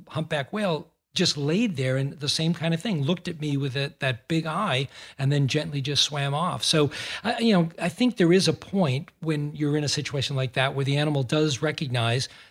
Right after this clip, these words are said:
that you're there to help it. But again, I, I caution anyone who would ever think of that to not do it. It's very dangerous. People have been killed trying to disentangle whales from a boat, never mind actually in the water. So it's not something that, that we recommend. In the case of the orca in the film,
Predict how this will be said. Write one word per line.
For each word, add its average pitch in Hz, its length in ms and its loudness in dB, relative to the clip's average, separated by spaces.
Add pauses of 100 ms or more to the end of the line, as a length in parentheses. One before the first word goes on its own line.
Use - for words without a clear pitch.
(120)
that 139 200 -2
you're 135 160 2
there 139 200 2
to 131 80 0
help 175 340 2
it. 123 180 0
But 139 120 -2
again, 135 320 2
I, 120 280 0
I 123 140 -4
caution 127 600 -2
anyone 139 380 0
who 120 120 0
would 127 140 0
ever 120 160 -2
think 143 240 -2
of 123 60 -4
that 117 280 -2
to - 120 -6
not 135 360 0
do 127 160 -2
it. 123 60 -2
It's 127 100 -4
very 139 280 0
dangerous. 127 440 -2 (240)
People 139 240 -2
have 135 140 0
been 135 140 0
killed 135 420 0 (300)
trying 139 360 -2
to 120 80 -4
disentangle 135 760 0
whales 127 360 0
from 123 260 -2
a 113 60 0
boat, 139 360 2
never 135 220 -2
mind 123 260 0
actually 127 380 -2
in 123 80 2
the 123 80 0
water. 117 320 -2
So 123 160 -4
it's 120 160 -6
not 143 240 0 (320)
something 131 460 0
that, 123 240 -2
that - 160 -8
we 131 100 -2
recommend. 127 580 0
In 135 200 0
the 123 80 2
case 135 280 2
of 135 60 -2
the 123 120 -4
orca 165 380 2
in 139 180 -4
the 123 60 -2
film, 147 400 -2